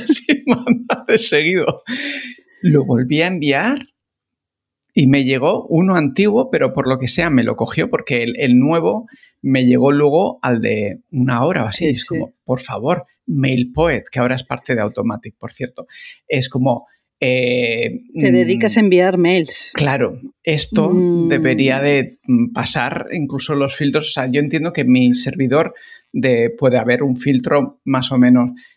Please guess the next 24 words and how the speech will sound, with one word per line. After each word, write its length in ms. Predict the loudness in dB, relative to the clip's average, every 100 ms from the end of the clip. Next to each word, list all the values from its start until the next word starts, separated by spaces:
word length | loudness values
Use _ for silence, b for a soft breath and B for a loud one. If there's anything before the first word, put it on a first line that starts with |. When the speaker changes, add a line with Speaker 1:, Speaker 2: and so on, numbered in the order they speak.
| _
Speaker 2:
pero, 460 | -2 0 4 4 2
o 80 | -2
sea, 220 | -6 -4
que 100 | 0
no 100 | 2
llegue 220 | 2 0
es 100 | -2
una 160 | -2 -2
cosa, 300 | -2 -6 -6
pero 180 | -6 -6
que 140 | -6
llegue 240 | -4 -4
con 220 | -2 -2 0
retraso, 580 | -2 -4 -4 -6 -10 _ -14 -10
esto, 420 | -10 -8 -8 -8
eh, 280 | -10 -10 -10 -10
Speaker 1:
¿Y 260 | -12 -2 -2
tanto 360 | 0 -4 -2 -2
retraso? 580 | 0 -2 -2 -4 -2 -2 0
Speaker 2:
<laughs> 320 | 0 2 0
Sí, 160 | 0 -4 -6
es 180 | -4 0
un 140 | 2 2
poco, 440 | 0 2 2 2